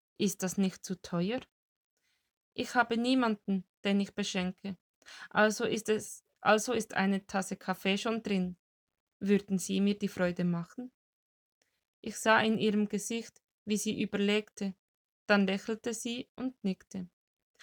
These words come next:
„Wenn das so ist, dann gerne.“ Ich strahlte.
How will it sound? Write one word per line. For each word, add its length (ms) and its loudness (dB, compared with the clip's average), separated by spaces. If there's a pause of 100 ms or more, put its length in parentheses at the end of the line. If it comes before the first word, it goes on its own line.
(300)
„Wenn 260 4
das 200 0
so 200 2
ist, 400 -4 (240)
dann 200 4
gerne.“ 480 0 (1200)
Ich 180 -2
strahlte. 680 -4